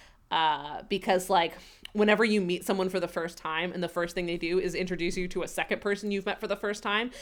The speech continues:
and both of those people are, like, perfectly suited for, like, this job, it feels like a setup. But when, like, when they say, "You're stealing from this company, there's a guy in the company I think is a, you know,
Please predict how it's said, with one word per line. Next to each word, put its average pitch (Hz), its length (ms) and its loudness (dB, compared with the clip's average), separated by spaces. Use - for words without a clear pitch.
and 185 160 0
both 180 220 2
of 175 140 -4
those 180 180 0
people 180 320 0
are, 170 140 2
like, 160 260 -2
perfectly 185 500 -2
suited 180 460 -2
for, 185 140 -4
like, 160 240 -4
this 160 200 -6
job, 175 460 0
it 196 100 4
feels 190 220 0
like 170 160 0
a 156 60 -6
setup. 143 480 -4
But 185 160 2
when, 185 200 2
like, 165 360 -2
when 196 140 2
they 190 120 4
say, 175 600 2
"You're 196 180 2
stealing 269 340 2
from 269 140 -2
this - 100 0
company, 180 540 -2
there's 220 220 6
a 220 60 4
guy 202 260 8
in 220 140 6
the 190 60 4
company 190 400 0
I 170 120 -2
think 180 400 -2
is 180 160 0
a, 165 340 -2
you 175 140 -4
know, 151 300 -4